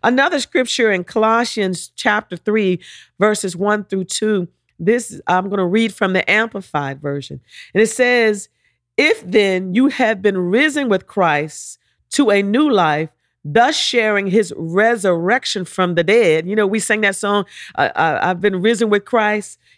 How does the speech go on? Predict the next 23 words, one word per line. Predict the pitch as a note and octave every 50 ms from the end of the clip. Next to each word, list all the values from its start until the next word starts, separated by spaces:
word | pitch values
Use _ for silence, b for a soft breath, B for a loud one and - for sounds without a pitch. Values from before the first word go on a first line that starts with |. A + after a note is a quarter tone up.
| b -
you | G3+
know, | G3+ G3 F#3 F3 F3
and | - B2+ D#3+ E3
that | F3+ F3+
I | F3+ F3
set | F3+ - - - -
my | G#3 G#3 G3
affections | F#3 - - A3 G#3 - - G3+ F3+
on | F#3 F#3 F#3 -
things | - G#3+ G#3+ G#3 F3+
above, | G3 F3 F#3+ G#3 G#3+ A3 G3+ F3+ F3 D#3 - B B B B B
not | E3 F#3+ G3+ G#3
on | G#3+ F#3+
things | - G#3+ G#3 G#3+ F#3
of | G3 F#3+ F#3
the | F#3+ -
earth. | G#3 G#3+ G3+ G3 _
Come | - A3 B3
on | C#4 C4+ A#3
now, | G#3 F#3+ F#3
let's | F3+ F#3+ G#3 - A#3+
not | A#3+ A#3 A3+ G3+
just | A#3+ A#3 -